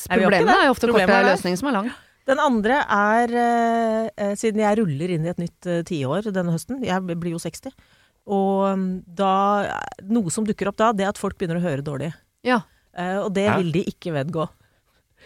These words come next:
Speaker 1: Og jeg lever med, eh, en tidligere lydtekniker. Han,
Speaker 2: Ja.
Speaker 1: eh, har jo mye på samvittigheten inni øra.
Speaker 2: Ja, og han er også
Speaker 1: Eh,
Speaker 2: godt voksen.
Speaker 1: han er også godt voksen,
Speaker 2: Mhm.
Speaker 1: og han, men han sier mye gøy fordi han hører dårlig.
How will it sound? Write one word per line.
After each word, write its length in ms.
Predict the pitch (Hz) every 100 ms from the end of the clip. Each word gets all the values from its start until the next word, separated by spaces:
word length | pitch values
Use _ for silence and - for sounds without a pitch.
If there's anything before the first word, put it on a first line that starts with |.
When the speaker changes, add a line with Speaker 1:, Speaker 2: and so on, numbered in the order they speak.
| - _
Speaker 1:
Og 60 | 226
jeg 300 | 214 202 214
lever 440 | 196 165 180 202
med, 540 | 202 185 185 185 185 -
eh, 360 | - 185 190 196
en 100 | 202
tidligere 300 | 208 127 156 170
lydtekniker. 460 | - 131 190 415 - -
Han, 320 | 202 208 226
Speaker 2:
Ja. 80 | 220
Speaker 1:
eh, 160 | 220 202
har 200 | 165 165
jo 120 | 190 202 202 196 180 165 165 -
mye 320 | 185 156 202 196
på 140 | - 196
samvittigheten 560 | 208 196 185 180 240
inni 200 | 233 180 190
øra. 220 | 180 233 - -
Speaker 2:
Ja, 140 | 220 254 _ _
og 80 | 208
han 120 | 214 226
er 20 |
også 120 | 285
Speaker 1:
Eh, 80 | 226
Speaker 2:
godt 60 | 233
voksen. 300 | 220 - 165 - _ _
Speaker 1:
han 220 | - 254 285
er 60 | 302
også 160 | 294
godt 140 | 285 277
voksen, 420 | 277 - 339 392
Speaker 2:
Mhm. 180 | 190 220
Speaker 1:
og 240 | 247 254 247
han, 340 | 254 269 285 -
men 140 | 247
han 80 | 302
sier 220 | - 302
mye 160 | 269 285
gøy 300 | 277 330 330
fordi 200 | - 240
han 120 | 247
hører 240 | 254 233 208
dårlig. 340 | 208 202 202